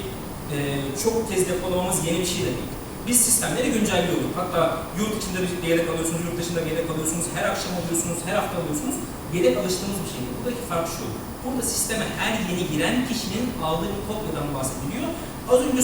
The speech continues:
söylediğim şeyin direkt, e, üstüne oturuyoruz burada. E, bütün düzenlemeler, sanki bütün blok zincirler o kamuya açık, herkesin paylaşabildiği, herkesin dahil olabildiği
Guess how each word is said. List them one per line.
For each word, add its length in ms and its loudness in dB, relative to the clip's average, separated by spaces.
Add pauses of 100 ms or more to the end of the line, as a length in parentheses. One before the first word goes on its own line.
söylediğim 460 0
şeyin 240 0
direkt, 200 -2 (300)
e, 40 2 (320)
üstüne 300 0
oturuyoruz 420 -2
burada. 200 -6 (640)
E, 20 2 (580)
bütün 420 0
düzenlemeler, 720 2 (320)
sanki 260 -2 (100)
bütün 240 0 (100)
blok 200 0 (100)
zincirler 560 -2 (500)
o 40 0 (180)
kamuya 380 4
açık, 220 -4 (140)
herkesin 520 2
paylaşabildiği, 680 -2 (100)
herkesin 420 0
dahil 260 0
olabildiği 500 -2